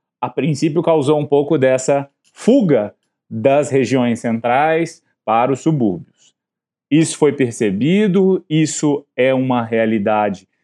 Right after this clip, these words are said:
que, um, afeta agora, e mais importante até do que isso, e a curiosidade, já sabemos se isso é algo que veio pra ficar ou potencia-, potencial de reversão?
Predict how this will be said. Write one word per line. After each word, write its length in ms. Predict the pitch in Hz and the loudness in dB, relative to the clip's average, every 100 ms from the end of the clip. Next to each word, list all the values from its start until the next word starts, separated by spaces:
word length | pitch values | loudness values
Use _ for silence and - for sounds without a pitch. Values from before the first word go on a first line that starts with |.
| _ | _
que, 280 | _ 120 120 - | _ -2 -2 -2
um, 260 | 139 127 - | 0 0 -2
afeta 480 | 104 - 139 127 120 | -6 -2 0 0 0
agora, 500 | 107 120 156 185 - | 0 2 2 2 -2
e 60 | 165 | -2
mais 300 | 143 151 151 | -2 -2 -4
importante 480 | 139 131 117 127 120 | -4 -6 -4 -4 -4
até 220 | 113 117 | -4 -6
do 80 | 107 | -4
que 140 | 113 | -4
isso, 340 | 110 139 139 | -2 -2 -6
e 80 | 113 - - | -10 -10 -16
a 80 | - | -8
curiosidade, 720 | 120 110 104 101 101 95 - _ _ _ | -4 -2 -2 -2 -2 -4 -10 _ _ _
já 100 | 123 | -4
sabemos 480 | - 120 135 170 156 | 0 0 0 -2 -4
se 160 | 147 | -4
isso 200 | 143 - | -4 0
é 40 | 127 | 0
algo 320 | 120 120 117 | 2 0 -2
que 160 | - 110 | -4 -6
veio 480 | 92 95 139 143 | -4 -2 0 0
pra 180 | 107 110 | -2 -6
ficar 580 | - - 120 143 208 208 _ _ _ _ | -6 -8 -2 -2 -2 -8 _ _ _ _
ou 580 | 131 143 143 135 127 120 - _ _ _ _ | -2 0 2 2 0 -2 -8 _ _ _ _
potencia-, 460 | 131 127 131 127 - _ | -4 -2 -4 -4 -12 _
potencial 440 | 139 135 139 139 127 | -8 -4 -2 0 2
de 80 | |
reversão? 520 | 127 123 120 - 95 | 0 0 -2 -4 -12